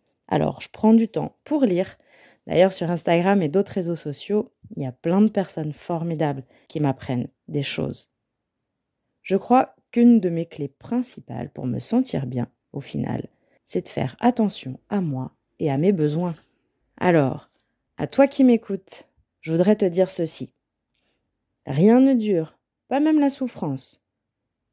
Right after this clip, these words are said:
Mais fais-toi aider si t'as besoin. Rapproche-toi des gens que tu aimes. Récompense-toi des bonnes choses que tu accomplis.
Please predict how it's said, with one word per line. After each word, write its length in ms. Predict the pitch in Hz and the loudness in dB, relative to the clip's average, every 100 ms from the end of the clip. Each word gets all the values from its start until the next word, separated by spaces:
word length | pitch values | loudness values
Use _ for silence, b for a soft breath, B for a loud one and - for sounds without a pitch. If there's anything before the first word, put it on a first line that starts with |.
| - | -4
Mais 240 | 160 151 | 2 2
fais-toi 360 | 151 160 156 180 | 2 0 4 4
aider 180 | 180 160 | 4 -2
si 180 | - | -4
t'as 140 | 131 127 | -8 -6
besoin. 340 | 131 120 120 _ _ _ b b b b - | -6 -8 -12 _ _ _ b b b b -2
Rapproche-toi 640 | 175 - 202 196 - 190 | -2 2 0 0 -2 0
des 120 | 180 | 0
gens 180 | 175 196 | 0 -6
que 80 | - | -8
tu 160 | - | -6
aimes. 320 | 147 147 170 - _ _ _ _ _ _ | -4 -4 -8 -14 _ _ _ _ _ _
Récompense-toi 920 | 160 220 247 226 220 - - 208 202 - | 0 4 4 4 0 -2 -2 0 0 -6
des 220 | 156 160 | -4 -2
bonnes 320 | 147 220 233 | 4 4 4
choses 300 | - 220 202 | 2 -2 -2
que 100 | 185 | -10
tu 160 | - 165 | -6 -6
accomplis. 540 | - 160 - 131 | -4 -12 -12 -18